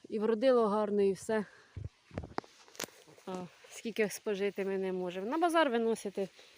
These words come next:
теж немає сенсу, тому що вона зараз не сильно дорога. Це черешня. Це так, якби наробитися, а ще попробую її продати.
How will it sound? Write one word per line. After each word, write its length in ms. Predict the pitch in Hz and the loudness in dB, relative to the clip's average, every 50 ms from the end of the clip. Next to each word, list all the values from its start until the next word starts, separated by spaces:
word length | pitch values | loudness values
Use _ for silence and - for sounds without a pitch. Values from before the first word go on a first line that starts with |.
| - - | -10 -4
теж 160 | - 359 349 302 | -2 0 2 2
немає 880 | 285 262 262 269 262 254 254 254 247 240 233 220 226 226 214 214 208 | 2 2 2 2 4 4 6 6 6 6 6 6 6 6 6 6 4
сенсу, 480 | - - 262 254 233 226 220 - 208 202 - | 2 2 4 4 4 4 2 -2 -4 -6 -4
тому 200 | 208 202 196 202 | -4 -4 -4 -4
що 160 | - - 208 | -6 -6 -6
вона 240 | 196 196 202 196 190 | -4 -2 -2 0 0
зараз 340 | 190 196 190 190 190 190 - | 0 0 0 -2 -2 -4 -4
не 100 | 190 190 | -6 -6
сильно 340 | - - 202 190 190 185 180 | -6 -6 -4 -4 -2 -2 -2
дорога. 500 | 180 185 185 190 202 214 247 262 269 - - - - - - - - - - - - - - - _ _ - | -2 -2 -2 -2 -2 0 0 0 -2 -2 -4 -8 -6 -6 -8 -8 -10 -16 -20 -20 -20 -20 -20 -20 _ _ -10
Це 140 | - 214 196 | -8 -8 -6
черешня. 760 | - - 214 214 214 214 214 202 - - - 202 196 190 - - - - _ _ _ _ _ _ _ _ - | -4 -2 0 2 2 2 2 0 -2 -6 -6 -6 -6 -6 -8 -12 -20 -20 _ _ _ _ _ _ _ _ -14
Це 60 | 208 | -10
так, 220 | - 208 202 180 | -6 -6 -6 -6
якби 220 | 202 180 185 190 202 | -6 -8 -6 -4 -4
наробитися, 680 | 196 196 190 196 190 196 220 226 - 196 - - 190 | -2 -2 -2 -2 -2 -2 -2 -4 -4 -6 -12 -10 -10
а 40 | 175 | -8
ще 140 | - - 185 | -8 -8 -10
попробую 480 | - 185 175 - - 190 180 175 180 170 | -8 -10 -8 -8 -8 -8 -6 -6 -8 -8
її 160 | 175 170 - - | -8 -10 -14 -14
продати. 500 | - 185 175 185 196 202 - - 202 | -14 -12 -10 -8 -8 -10 -10 -12 -16